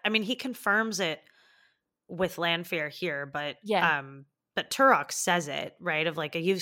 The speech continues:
Speaker 1: you saw the omens," and you, like,
Speaker 2: Mm.
Speaker 1: we have that set up that he put that into
Speaker 2: Yeah.
Speaker 1: place.
Speaker 2: And he does basically send it in motion in the books because he's the one who sent the, like, Arthur Hawking's son over the sea. <laughs>
Speaker 1: Yeah.
Speaker 2: Like,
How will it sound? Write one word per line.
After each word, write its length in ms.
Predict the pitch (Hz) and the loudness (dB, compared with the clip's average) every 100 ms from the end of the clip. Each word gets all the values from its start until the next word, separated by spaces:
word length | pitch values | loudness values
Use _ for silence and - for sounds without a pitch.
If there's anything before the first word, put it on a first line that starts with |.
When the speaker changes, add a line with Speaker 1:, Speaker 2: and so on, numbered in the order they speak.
| - | -2
Speaker 1:
you 140 | 208 208 | -2 -2
saw 240 | 196 165 | 0 0
the 140 | 170 | 0
omens," 640 | - 190 175 143 131 147 151 | 2 0 0 -6 -10 -12 -10
and 180 | 156 160 | -8 -6
you, 160 | 170 202 | -6 -2
like, 180 | 151 180 | -2 -4
Speaker 2:
Mm. 300 | 175 180 190 _ | -6 -10 -14 _
Speaker 1:
we 200 | 185 185 | -4 0
have 180 | 226 214 | 0 2
that 180 | 208 - | 0 0
set 140 | 185 | 0
up 140 | 175 - | 0 -2
that 120 | - | -6
he 160 | - | -8
put 240 | 160 180 - | -8 -6 -2
that 140 | 156 | -2
into 180 | 160 151 | -2 -6
Speaker 2:
Yeah. 120 | 185 170 | -4 -2
Speaker 1:
place. 380 | 160 180 - - - 240 | -2 -4 -8 -12 -12 -8
Speaker 2:
And 100 | 247 | -6
he 160 | 269 | -8
does 420 | 254 214 226 311 - | 0 4 4 2 -2
basically 500 | 202 196 202 180 180 | -4 -4 -6 -6 -6
send 340 | - 175 170 | -4 -6 -4
it 160 | 175 - - - - | -8 -8 -20 -20 -12
in 240 | 185 170 - | -10 -8 -8
motion 720 | 180 170 - 165 127 170 165 - | -6 -6 -4 -4 -4 -8 -12 -10
in 220 | 180 165 | -8 -6
the 80 | 156 | -8
books 480 | 151 - 175 - - | -8 -4 -4 -4 -12
because 340 | - 170 165 | -12 -10 -10
he's 240 | - 175 170 | -6 -6 -4
the 80 | 170 | -4
one 180 | 165 | -4
who 140 | 175 165 | -6 -8
sent 360 | - 165 170 - _ _ _ _ _ _ | -6 -6 -8 -14 _ _ _ _ _ _
the, 260 | 165 156 120 | -4 -4 -4
like, 160 | 170 160 | -2 0
Arthur 240 | 151 170 | 0 0
Hawking's 420 | 180 175 175 165 - | -4 -4 -8 -10 -6
son 280 | 165 165 - | -4 -4 -6
over 180 | 160 | -8
the 100 | - | -6
sea. 340 | 170 - - 381 _ _ _ _ _ _ | -4 -4 -4 -8 _ _ _ _ _ _
<laughs> 120 | 320 202 | -2 2
Speaker 1:
Yeah. 200 | 190 180 | 2 2
Speaker 2:
Like, 300 | - - | 0 -2